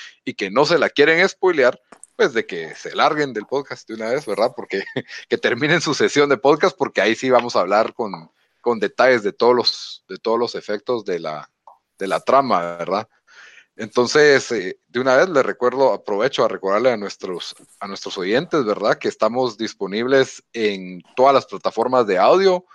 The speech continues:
en las principales, ¿verdad? Estamos en Spotify, estamos en SoundCloud, estamos en Stitcher, estamos en iTunes. Siempre ahí nos pueden descargar. Porfa, dennos buenos reviews si les gusta esto. No les estamos pidiendo dinero todavía.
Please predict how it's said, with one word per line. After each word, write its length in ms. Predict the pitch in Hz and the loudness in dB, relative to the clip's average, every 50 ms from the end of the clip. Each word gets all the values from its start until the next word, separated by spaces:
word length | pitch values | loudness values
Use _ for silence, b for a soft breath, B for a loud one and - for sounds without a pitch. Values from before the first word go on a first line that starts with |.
| b b _ | b b _
en 80 | - 110 | -8 -6
las 100 | 104 - | -6 -4
principales, 580 | - 160 139 175 196 - - 139 147 160 156 | -6 -4 -4 -6 -2 2 2 2 2 2 0
¿verdad? 240 | 127 113 101 110 120 | 0 0 2 2 2
Estamos 300 | 127 - - 127 123 117 | 2 2 0 -4 -2 -2
en 120 | 120 107 92 | -4 -4 -4
Spotify, 720 | - - - 156 151 - 143 - - 135 135 131 135 135 B B B B | -6 0 0 0 0 0 -4 0 4 6 6 6 6 4 B B B B
estamos 300 | B _ - 110 104 - | B _ -2 -2 -2 -2
en 100 | 101 87 | -8 -6
SoundCloud, 520 | 95 - 139 147 143 - - 135 135 131 117 | 0 2 2 2 2 2 4 4 4 4 2
estamos 320 | 98 - 110 104 101 - | 0 -2 -6 -6 -4 -6
en 160 | 107 90 87 | -8 -8 -8
Stitcher, 460 | 85 - - 156 151 - 147 139 127 110 | -10 -8 -8 -8 -4 -2 0 0 2 0
estamos 440 | 95 - - 107 104 107 101 - | -2 -2 -2 -2 -2 -2 -6 -8
en 180 | 95 87 98 131 | -8 -2 0 0
iTunes. 540 | 151 156 156 - 160 156 147 139 - - B B B B B B | 0 0 -2 -6 -8 -8 -8 -10 -14 -16 B B B B B B
Siempre 360 | - - 131 135 123 - 113 | -2 0 0 0 2 0 0
ahí 60 | 113 | 0
nos 160 | 117 120 120 - | 0 -4 -6 -2
pueden 200 | - 123 117 107 | -2 -2 0 0
descargar. 640 | 92 - - - 85 82 98 113 135 147 151 147 - _ _ _ _ _ _ _ | -6 -8 -6 -8 -6 0 2 2 4 2 0 -4 -10 _ _ _ _ _ _ _
Porfa, 280 | - 131 - - 127 113 | -2 -2 2 4 4 6
dennos 260 | 110 110 113 120 117 104 | 6 4 4 2 0 0
buenos 300 | 107 113 113 120 113 101 | 0 0 0 -2 -4 -6
reviews 300 | 92 92 110 135 139 - | -8 -6 -6 -6 -6 -6
si 100 | 135 107 | -8 -8
les 140 | 92 82 | -8 -10
gusta 300 | 87 107 - - - 110 | -10 -12 -8 -2 0 0
esto. 420 | 127 - - _ - - - 165 147 | 0 0 -2 _ -10 -6 -6 -6 -6
No 260 | 98 104 104 110 120 | -6 -8 -2 -2 0
les 140 | 123 120 107 | 2 2 0
estamos 320 | 92 - - 117 120 113 - | 0 0 0 -2 -2 -2 -2
pidiendo 260 | - 104 104 110 107 | -4 -2 0 0 -2
dinero 320 | 92 95 110 135 143 - _ | -2 -2 -4 -6 -6 -8 _
todavía. 420 | - 92 87 85 92 117 147 156 | -4 -4 -4 -2 -2 -2 -4 -4